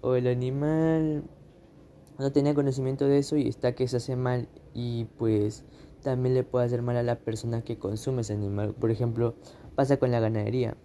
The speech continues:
que se debe tener bien alimentados y no se debe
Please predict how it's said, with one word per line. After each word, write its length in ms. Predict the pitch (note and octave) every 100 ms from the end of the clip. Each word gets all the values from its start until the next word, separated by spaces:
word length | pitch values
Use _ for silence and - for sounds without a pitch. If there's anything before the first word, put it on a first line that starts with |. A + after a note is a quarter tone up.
| - - - -
que 140 | -
se 120 | G#2+ G#2+
debe 160 | A2+
tener 260 | A2+ A2 G#2+
bien 240 | A#2+ C3+ C3+
alimentados 640 | C3 A#2+ A2 A2 A#2 A2+
y 60 | A#2+
no 140 | A#2
se 140 | A#2+ A#2
debe 760 | A#2 A2 A2 G#2+ G#2 E2 -